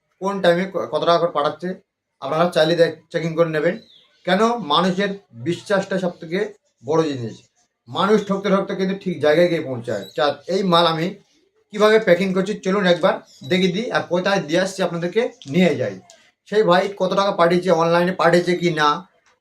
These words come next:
তার মুখ দিয়ে আমরা জিজ্ঞাসা করে নেবো, "ভাই, যে আমার কাছে আপনার সাথে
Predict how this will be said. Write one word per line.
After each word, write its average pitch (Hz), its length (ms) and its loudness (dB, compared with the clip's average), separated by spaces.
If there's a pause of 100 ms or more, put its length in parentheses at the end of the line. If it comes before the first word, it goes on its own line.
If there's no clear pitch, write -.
তার 190 160 0
মুখ 196 220 2
দিয়ে 190 120 4
আমরা 175 220 4 (180)
জিজ্ঞাসা 165 360 4
করে 160 200 2
নেবো, 156 100 -6
"ভাই, 165 280 0 (240)
যে 143 120 -4
আমার 156 320 2
কাছে 165 300 -2
আপনার 156 300 -2
সাথে 165 160 -4